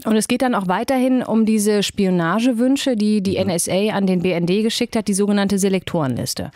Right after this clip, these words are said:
Speaker 2: Es wird weiter darum gehen, da gibt's ja auch noch parallel den Streit darum, wie diese Abgeordneten denn da reingucken dürfen oder ob sie jemanden beauftragen, dort reinzugucken. Das ist alles noch ungeklärt. Das wird uns die nächsten Wochen definitiv weiter beschäftigen. Auch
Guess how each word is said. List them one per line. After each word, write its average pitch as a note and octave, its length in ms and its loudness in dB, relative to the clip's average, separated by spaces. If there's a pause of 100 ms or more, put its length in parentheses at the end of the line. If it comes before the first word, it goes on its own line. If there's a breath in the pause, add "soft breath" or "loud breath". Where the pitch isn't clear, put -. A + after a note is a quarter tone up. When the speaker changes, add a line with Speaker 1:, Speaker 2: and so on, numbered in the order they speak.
(140 loud breath)
Speaker 2:
Es G#2+ 260 -4
wird C#3+ 240 0
weiter A#2+ 260 -2
darum G#2 340 0
gehen, A#2+ 260 2
da A2+ 80 0 (300)
gibt's C3 220 -2
ja B2+ 100 -2
auch A#2 120 -4
noch A#2+ 200 -2
parallel G#2+ 460 -2
den A#2+ 140 0
Streit G#2+ 340 -6
darum, G#2 520 -2
wie A2 180 -4
diese B2+ 260 -4
Abgeordneten G#2+ 800 -4
denn G2 200 -2
da G2 180 -2
reingucken B2+ 580 -4
dürfen A#2+ 280 0
oder F#2+ 160 -2
ob G2 100 -12
sie G2+ 100 -10
jemanden G2 300 -4
beauftragen, A2+ 720 -6
dort G#2+ 180 -6
reinzugucken. G#2+ 500 -4 (220 loud breath)
Das G2 140 -10
ist C3+ 240 -6
alles A2 240 -4
noch G2 160 -2
ungeklärt. A#2 640 -2 (180 loud breath)
Das G2 180 -8
wird D3 180 -4
uns C#3 160 -6
die A2 100 -2
nächsten G#2 340 -2
Wochen G2+ 320 -2
definitiv A#2 640 -4
weiter G2+ 480 -4
beschäftigen. B2 680 -4 (360 loud breath)
Auch A#2+ 340 -4